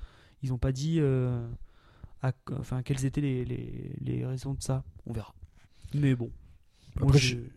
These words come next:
Speaker 1: j'ai confi-, j'ai toujours confiance en l'épisode huit, donc ça va.
Speaker 2: Ouais, après, c'est, c'est plus le fan qui parle que le,
Speaker 1: Oui.
Speaker 2: le, que, qu'autre chose. On est tous pressés de le voir, forcément.
Speaker 1: Ouais, mais par contre, euh, c'est vrai que Rogue One, euh,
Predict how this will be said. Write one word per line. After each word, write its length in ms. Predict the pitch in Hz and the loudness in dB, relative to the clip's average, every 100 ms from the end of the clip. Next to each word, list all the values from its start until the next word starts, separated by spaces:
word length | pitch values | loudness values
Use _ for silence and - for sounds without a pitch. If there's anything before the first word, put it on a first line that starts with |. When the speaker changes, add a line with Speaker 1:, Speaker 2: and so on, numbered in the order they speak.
| - | -4
Speaker 1:
j'ai 140 | 143 165 | 4 8
confi-, 300 | 175 160 185 | 8 6 2
j'ai 140 | 156 | 2
toujours 300 | - 202 190 | 10 12 12
confiance 320 | 185 165 175 | 10 2 0
en 60 | 170 | 0
l'épisode 340 | 151 151 139 | -2 0 0
huit, 140 | 135 147 | 0 -4
donc 200 | 135 123 | -4 -6
ça 80 | 123 | -6
va. 140 | 113 - | -6 2
Speaker 2:
Ouais, 140 | 123 | 6
après, 220 | 110 127 127 | 8 8 8
c'est, 400 | - 107 120 123 | 6 2 4 4
c'est 100 | 113 | 0
plus 200 | - - | 0 6
le 80 | 113 | 10
fan 160 | 123 113 | 10 8
qui 100 | 110 | 6
parle 300 | - 120 120 | 8 8 8
que 320 | 110 95 92 98 - - - _ _ - - - _ _ - | 8 8 6 2 -6 -16 -20 _ _ -20 -20 -20 _ _ -2
le, 520 | 120 110 110 107 107 | 2 4 4 2 12
Speaker 1:
Oui. 220 | 147 131 - - - - - | 12 12 12 0 -14 -12 -4
Speaker 2:
le, 60 | 131 | 4
que, 120 | 117 | 8
qu'autre 380 | 110 123 117 123 | 8 8 10 10
chose. 340 | 123 104 101 | 10 8 4
On 100 | 104 107 | 2 2
est 80 | 107 | 2
tous 140 | 131 | -2
pressés 420 | - 135 123 - | 0 2 4 4
de 80 | 139 | 6
le 100 | 123 | 6
voir, 260 | 117 127 123 | 6 4 2
forcément. 480 | 123 - 127 104 95 _ - - - | -2 0 0 0 -4 _ -20 -20 0
Speaker 1:
Ouais, 160 | 180 165 | 6 12
mais 120 | 170 | 12
par 140 | 160 170 | 12 10
contre, 280 | 262 247 208 | 6 4 6
euh, 280 | 156 147 139 | 8 8 4
c'est 100 | - | 0
vrai 100 | 220 | -4
que 120 | - | 2
Rogue 220 | 151 143 | 4 4
One, 180 | 156 254 | 2 6
euh, 240 | 202 139 | 6 8